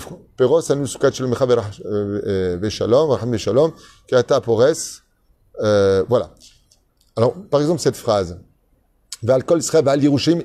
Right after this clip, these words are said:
Ir HaKodesh Tibane Ve'tikone Mimera B'Yameinu, Amen. Tibane v'tikonen b'mera b'yameinu. Vous savez qu'on a une marloquette Rachid Tosfot dans la Gemara, à savoir comment le Beth Amikdash va-t-il, euh, être construit ? Est-ce qu'on va le construire avec nos mains, la matérialité,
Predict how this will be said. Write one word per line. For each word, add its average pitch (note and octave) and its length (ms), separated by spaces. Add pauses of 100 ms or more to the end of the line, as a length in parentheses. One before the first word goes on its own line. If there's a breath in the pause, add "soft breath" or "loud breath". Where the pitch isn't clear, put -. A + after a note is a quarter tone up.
Ir F#3 200
HaKodesh D#3+ 460
Tibane D3+ 400
Ve'tikone D#3 520
Mimera C3+ 320
B'Yameinu, A#2 440
Amen. F#2+ 300 (880 soft breath)
Tibane A#2+ 460
v'tikonen C3+ 580
b'mera A2 260
b'yameinu. G#2 360
Vous F#2+ 80
savez D3+ 260
qu'on A2 400
a A#2 40
une A#2 60
marloquette A2+ 360
Rachid G2+ 260
Tosfot A2+ 280
dans G#2+ 100
la G#2 100
Gemara, A#2+ 220
à C3+ 60
savoir B2+ 340 (320 loud breath)
comment D#4 220
le B3+ 80
Beth C#3 200
Amikdash A#2 420 (140)
va-t-il, A#2 440 (360 loud breath)
euh, A2+ 160
être A#2+ 280
construit ? A2+ 420
Est-ce G#2 100
qu'on G2 160
va G2+ 140
le A#2 80
construire B2+ 760 (400 soft breath)
avec G#2+ 260
nos B2 100
mains, C3 180
la G#2 80
matérialité, A2 800